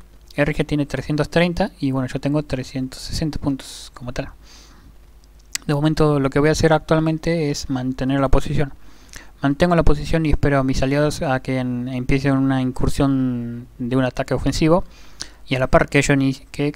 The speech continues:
a la par que ellos inician el ataque ofensivo, yo, eh, yo también. O sea, intentaremos atacar todo a la misma vez. Cuando ellos ataquen, pues yo también atacaré, pues, por el frente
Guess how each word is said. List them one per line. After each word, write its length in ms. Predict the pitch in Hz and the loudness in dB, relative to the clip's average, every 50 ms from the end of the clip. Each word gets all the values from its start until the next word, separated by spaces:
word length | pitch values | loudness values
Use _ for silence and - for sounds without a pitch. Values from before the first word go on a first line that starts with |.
| - | -4
a 80 | - 143 | -2 0
la 80 | 139 135 | 4 4
par 140 | 180 175 | 4 4
que 100 | - 160 | 4 0
ellos 200 | 151 - 156 147 | 2 2 2 2
inician 400 | 139 139 156 151 - 147 131 131 | 2 2 -2 -2 -2 -2 -4 -2
el 140 | 160 143 127 | -2 -2 -2
ataque 300 | 127 - - 143 - 151 | -2 -2 -4 -4 -2 -2
ofensivo, 480 | 135 - - 147 - - 160 160 175 170 - - - - - - - - - - | -2 0 0 0 2 4 4 4 2 2 -4 -18 -20 -20 -20 -20 -20 -20 -20 -12
yo, 360 | - - - 147 160 175 - - - - - - - - | -8 2 2 4 4 4 0 -6 -16 -18 -16 -16 -12 -10
eh, 160 | 127 123 123 127 | -8 -6 -6 -2
yo 120 | - 147 139 | -2 -2 0
también. 280 | - 139 151 139 135 - - - - - | 2 2 0 0 -2 -4 -10 -12 -12 -10
O 40 | - | -8
sea, 160 | - - 131 | -6 -4 -4
intentaremos 600 | 127 127 - - - - 143 156 160 165 160 - - | -4 -4 -6 -4 -2 2 2 2 4 2 2 2 0
atacar 420 | 147 - - - - 151 151 151 | 0 -2 -4 0 2 0 0 0
todo 220 | - - 160 160 160 | 2 2 4 4 6
a 40 | |
la 80 | 151 143 | 4 4
misma 200 | 143 143 139 135 | 4 4 2 2
vez. 200 | 135 131 127 - - - - - - - - - | 0 2 0 0 0 -2 -10 -20 -20 -20 -10 -6
Cuando 260 | - - 135 143 151 | -2 0 4 4 4
ellos 200 | 160 - 180 170 | 6 6 6 4
ataquen, 440 | 156 - 160 151 - 180 185 214 - - - - - - - - - - - - - - - - - - - - | 4 4 0 -2 0 -4 -6 -6 -8 -12 -16 -18 -20 -20 -18 -16 -16 -16 -16 -18 -20 -20 -20 -20 -16 -12 -6 4
pues 180 | - 147 143 - | 4 4 6 6
yo 100 | 156 143 | 2 2
también 300 | - 139 143 147 160 - - | 2 2 2 2 0 0 -2
atacaré, 420 | 143 131 - - 131 135 139 143 | -2 -2 0 0 -2 0 0 2
pues, 200 | - - 147 - | 4 4 2 2
por 180 | - - 139 131 | 4 2 2 4
el 80 | 127 113 | 6 4
frente 360 | 127 160 160 156 - 185 | 6 4 4 2 0 -4